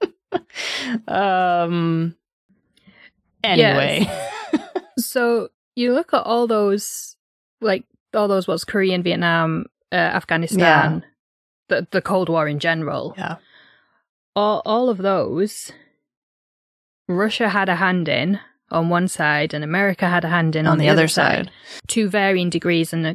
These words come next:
Speaker 2: of course you've then got the Western and Eastern blocs as their allies.
Speaker 1: Yeah. But anyway, yeah. So not uncommon for, um, many Americans to be communists in the thirties and forties.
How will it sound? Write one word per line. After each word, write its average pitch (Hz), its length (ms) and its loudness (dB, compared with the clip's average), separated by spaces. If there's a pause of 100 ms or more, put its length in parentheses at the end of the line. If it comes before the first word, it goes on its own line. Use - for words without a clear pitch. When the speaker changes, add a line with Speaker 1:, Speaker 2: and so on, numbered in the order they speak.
Speaker 2:
of 175 160 0
course - 300 -2
you've 160 80 -6
then 156 160 2
got 156 180 -4
the - 160 -2
Western 160 420 -4
and 151 140 -2
Eastern 147 300 -6
blocs - 560 -10 (640)
as 160 200 -2
their - 180 2
allies. 147 640 -2
Speaker 1:
Yeah. - 240 0 (880)
But 208 120 2
anyway, 160 340 0
yeah. - 220 2
So 175 420 2
not 247 440 0
uncommon 185 880 2
for, 175 580 0
um, 175 440 0 (120)
many 196 280 2
Americans 170 880 0 (220)
to 175 180 -2
be 165 480 0 (800)
communists 165 920 -2
in 170 200 -2
the 175 60 -2
thirties 165 760 0
and 170 280 0
forties. 156 880 -4